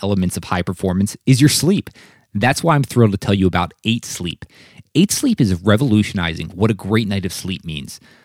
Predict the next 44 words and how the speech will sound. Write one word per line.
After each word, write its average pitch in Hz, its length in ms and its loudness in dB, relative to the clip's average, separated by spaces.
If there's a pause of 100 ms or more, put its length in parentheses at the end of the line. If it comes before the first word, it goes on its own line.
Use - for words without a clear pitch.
(220)
The 110 100 -2
Pod 170 420 0
Pro 117 220 2
by 98 200 0
Eight 95 180 -4
Sleep - 300 -6
is 104 140 -8
the 107 80 -4
most 101 280 0
advanced 101 460 -2
solution 98 560 -2
on 98 220 0
the 110 60 0
market. 87 500 -4 (440)
A-, - 40 0
and 113 400 2
what 190 100 6
it 262 100 2
does 123 220 4
is 95 140 -2
the 101 80 0
Pod - 240 0
Pro 165 160 4
has 139 160 2
dynamic 117 420 0
cooling 196 420 0
and 120 100 -2
heating 113 400 -2
with 101 220 -2
biometric 135 640 0
tracking, 98 480 -2
so - 140 -2
you 113 120 2
know 123 120 6
the 110 160 0
exact 101 580 -2
amount 101 320 0
and 104 140 -6
quality 147 540 0
of 85 80 -8
the - 60 -14
sleep - 320 -8
you're 90 120 -6
getting. 80 320 -4